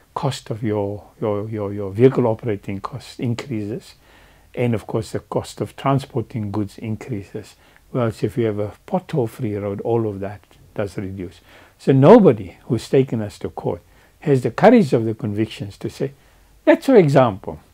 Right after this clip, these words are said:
reduce the bus subsidies that we've been paying. And we pay, for instance, in Gauteng, when I say we, in this case is government, subsidize buses to the tune of just under a billion rands a year.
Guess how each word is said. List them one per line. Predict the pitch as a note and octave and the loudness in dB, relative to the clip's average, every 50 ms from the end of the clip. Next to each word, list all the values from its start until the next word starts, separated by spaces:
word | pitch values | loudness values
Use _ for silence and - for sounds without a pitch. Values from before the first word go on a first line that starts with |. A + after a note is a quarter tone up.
| _ _ _ _ _ _ _ - D#3 | _ _ _ _ _ _ _ -6 -4
reduce | C#3 A#2 G#2+ B2 D#3 F3 D3+ - | -2 0 4 6 6 6 6 2
the | - - A#2+ | -2 -4 -4
bus | A#2 A#2+ A2+ A2+ - | 0 0 0 -2 -2
subsidies | - - C3+ A2+ - - - A2+ G#2+ A2 G#2 G2+ G2 | -4 -2 -2 -2 -2 -4 -8 -6 -6 -6 -6 -8 -8
that | - A#2 G#2+ - - | -10 -12 -12 -8 -8
we've | G#2+ F#2+ G2 | -10 -8 -8
been | G2+ F#2+ F#2 - - | -10 -12 -12 -12 -14
paying. | - - F2+ D#2 D#2 _ _ _ _ _ _ _ _ _ _ _ _ _ _ _ _ _ _ _ _ _ _ _ _ _ | -16 -16 -16 -16 -18 _ _ _ _ _ _ _ _ _ _ _ _ _ _ _ _ _ _ _ _ _ _ _ _ _
And | - A#2 A2+ A2 | -8 -4 -2 0
we | A2 C3 F#3+ G#3+ | 4 6 4 4
pay, | G#3 - - D#3 C3+ A#2 | 4 0 0 0 0 0
for | - - C3 | 0 -2 -4
instance, | A2 G#2+ G#2+ - - C#3+ A2 G2+ - - | -4 -4 -6 -8 -8 -8 -8 -8 -8 -10
in | A#2 G2+ | -10 -10
Gauteng, | - - - A2 F#2+ - - B2 F#2+ F#2 | -10 -6 -6 -6 -6 -6 -6 -6 -6 -4
when | G2 G2+ G2 | -6 -6 -6
I | F#2+ | -6
say | F#2 - - G#2 | -6 -4 -4 -2
we, | G2 G#2 C3 D#3 | 0 0 0 0
in | C#3+ A2 | 0 -2
this | G2 G2+ - | -4 -6 -8
case | - - A#2 G#2 - - | -8 -10 -10 -8 -8 -8
is | G#2 F#2+ | -8 0
government, | - A#2 A#2+ B2+ B2+ G#2 F2 E2+ F2 - _ _ _ - - _ _ _ _ _ _ | 2 2 2 2 2 -2 -4 -8 -12 -14 _ _ _ -20 -20 _ _ _ _ _ _
subsidize | - - - F3+ E3 - - - C3+ B2+ A#2 G#2 G#2+ G#2 | -8 2 4 4 4 4 2 -2 0 0 0 -2 -2 -4
buses | A2 G#2+ A2 A#2+ - - - - - - - - - - _ _ _ _ _ _ _ - | 2 4 4 4 4 0 -10 -14 -14 -16 -18 -20 -20 -20 _ _ _ _ _ _ _ -6
to | - B2+ | -4 -4
the | A2 A2 G#2+ | -2 -2 -4
tune | - - - F3 C#3+ C3+ B2+ A#2+ | -6 -6 -2 0 2 2 2 0
of | A#2+ A2+ G#2+ G2 - | -2 -6 -8 -8 -4
just | - C3+ B2+ - - - - | -2 -2 -2 -4 -10 -8 -4
under | C#3 B2 A#2 A2+ B2+ - - - | -2 -2 -2 -2 -4 -8 -10 -16
a | - _ _ | -20 _ _
billion | - B2+ B2+ B2 A#2 A#2 A2+ A2+ A2 G#2+ G#2+ | 0 2 2 4 2 0 -2 -4 -6 -8 -8
rands | G#2+ G#2+ G2+ G2 G2+ | -8 -8 -10 -8 -6
a | G#2 | -6
year. | F#2+ F2+ F#2+ G2 F#2+ | -6 -4 -6 -8 -10